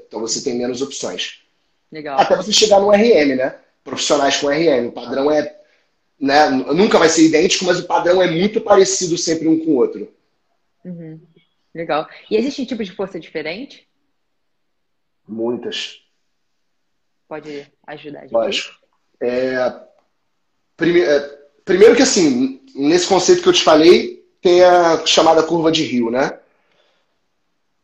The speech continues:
Speaker 1: Ela determina, é uma relação de força e velocidade. Se você bota muita carga, naturalmente você não consegue aplicar muita velocidade.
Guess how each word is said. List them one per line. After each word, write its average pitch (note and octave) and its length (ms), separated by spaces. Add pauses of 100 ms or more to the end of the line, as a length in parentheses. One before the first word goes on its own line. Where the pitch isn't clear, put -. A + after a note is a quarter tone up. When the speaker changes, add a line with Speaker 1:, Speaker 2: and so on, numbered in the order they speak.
Speaker 1:
Ela D3+ 720 (120)
determina, E3+ 960 (160)
é C#3+ 80
uma D#3+ 80
relação F3+ 420
de E3+ 120
força F3+ 320
e D#3+ 40
velocidade. D3 720 (920)
Se - 280
você G3+ 680 (320)
bota E3 320
muita E3+ 320
carga, D3 580 (560)
naturalmente D#3 580
você E3 220
não D#3 160
consegue D3+ 800
aplicar C#3+ 400
muita C#3+ 180
velocidade. C#3 760